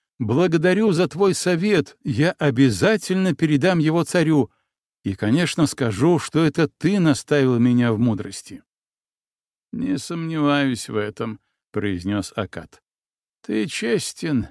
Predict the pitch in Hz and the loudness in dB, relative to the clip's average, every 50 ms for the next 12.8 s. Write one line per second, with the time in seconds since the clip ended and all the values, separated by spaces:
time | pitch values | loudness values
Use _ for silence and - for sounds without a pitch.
0 | _ _ - 143 143 131 120 113 139 147 135 127 147 190 185 151 151 - - - | _ _ -6 -4 -4 -4 -2 -2 0 0 2 0 0 -2 -2 -2 -2 -4 -2 -4
1 | 156 139 123 - - - - _ _ _ _ _ _ _ - 117 151 233 254 220 | -4 -4 -4 -6 -8 -14 -20 _ _ _ _ _ _ _ -6 -4 -4 -4 -4 -4
2 | - - 190 175 160 - - - 160 127 - - - 226 233 226 170 - - - | -4 -4 -4 -4 -4 -4 -6 -6 -6 -6 -6 -8 -6 -6 -4 -4 -6 -8 -10 -10
3 | 170 170 139 - - - - 92 175 170 165 131 104 _ _ _ _ _ _ _ | -8 -8 -8 -8 -8 -6 -4 -4 -2 -2 -2 -2 -4 _ _ _ _ _ _ _
4 | - 165 170 139 117 117 110 98 95 101 98 92 90 87 _ _ _ _ _ _ | -6 -4 -4 -2 -2 -2 -4 -4 -6 -8 -8 -10 -12 -16 _ _ _ _ _ _
5 | _ _ _ _ _ _ _ _ _ _ _ _ _ - - 160 143 - - 165 | _ _ _ _ _ _ _ _ _ _ _ _ _ -12 -10 -10 -8 -8 -8 -8
6 | 120 - 180 180 156 131 120 117 107 90 101 101 98 95 90 - _ _ _ _ | -6 -4 -4 -2 0 0 -2 -2 -4 -6 -8 -10 -12 -12 -16 -20 _ _ _ _
7 | _ _ _ _ _ _ _ _ _ _ _ _ - - - 214 233 226 214 202 | _ _ _ _ _ _ _ _ _ _ _ _ -14 -8 -6 -4 -2 0 0 0
8 | 180 165 165 170 180 185 180 160 139 101 120 156 147 135 131 131 120 - - - | 0 0 -2 -2 -2 -2 0 0 0 0 0 2 2 4 4 2 2 0 -2 -4
9 | 135 127 110 92 87 80 80 - _ - 143 101 104 101 90 - - 170 170 175 | -2 -2 -2 -4 -6 -10 -14 -16 _ -8 -6 -4 -4 -4 -6 -6 -6 -6 -6 -6
10 | 180 180 175 165 160 143 165 208 202 160 117 123 120 104 101 147 175 147 104 101 | -4 -6 -6 -6 -8 -6 -6 -4 -4 -2 -2 -2 -2 -2 -4 -4 -4 -4 -4 -4
11 | 120 131 131 131 - - - _ _ _ _ _ - 113 110 135 143 131 113 95 | -2 -2 -2 -2 -2 -6 -12 _ _ _ _ _ -12 -4 -2 0 0 0 0 -2
12 | 107 113 110 104 101 113 107 - - - 101 98 - - - | -2 -4 -4 -4 -4 -6 -8 -8 -10 -12 -14 -16 -18 -20 -20